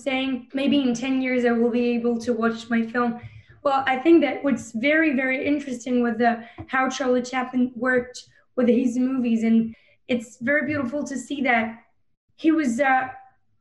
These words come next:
auto-criticizing himself, and he was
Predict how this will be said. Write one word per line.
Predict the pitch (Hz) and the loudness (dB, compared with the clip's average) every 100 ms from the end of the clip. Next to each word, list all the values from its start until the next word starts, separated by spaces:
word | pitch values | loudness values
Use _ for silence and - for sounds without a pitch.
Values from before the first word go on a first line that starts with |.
| _ | _
auto-criticizing | 294 - 302 - - _ _ _ - 285 247 233 269 262 269 262 | 0 0 -4 -8 -18 _ _ _ -6 0 0 0 -2 -2 -2 -2
himself, | 226 254 240 269 302 302 | -2 -4 -2 0 0 0
and | 269 | 0
he | 240 269 | 0 0
was | 262 - | -4 -6